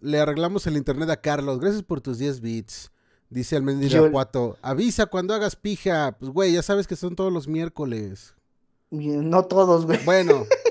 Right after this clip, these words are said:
Speaker 1: la mayoría de los miércoles y la mayoría de los domingos. Ya manden a dormir a Carlos, dice Obed Sa-,
Speaker 2: Leonardo dice, "Pinche audio culero del jarocho". <laughs>
Speaker 1: Es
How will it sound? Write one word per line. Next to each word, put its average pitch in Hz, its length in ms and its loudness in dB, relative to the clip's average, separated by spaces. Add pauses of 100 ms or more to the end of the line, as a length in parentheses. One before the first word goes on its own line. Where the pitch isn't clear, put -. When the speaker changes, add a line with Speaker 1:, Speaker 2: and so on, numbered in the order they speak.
Speaker 1:
la 117 140 -10
mayoría 131 380 0
de 170 60 0
los 135 160 -2
miércoles 131 680 -4
y 135 40 -8
la 117 120 -6
mayoría 123 380 -2
de 139 100 0
los 113 140 -6
domingos. 113 880 -10 (1000)
Ya 175 80 0
manden 190 320 0
a 160 60 2
dormir 156 300 -2
a 147 100 -4
Carlos, 143 380 -2
dice 135 220 -8
Obed 123 240 -8
Sa-, 120 380 -12 (1700)
Speaker 2:
Leonardo 151 680 0
dice, 143 260 2
"Pinche 156 360 -2
audio 160 260 4
culero 147 420 6
del 131 160 2
jarocho". 135 600 0 (180)
<laughs> 202 500 4 (200)
Speaker 1:
Es - 40 -10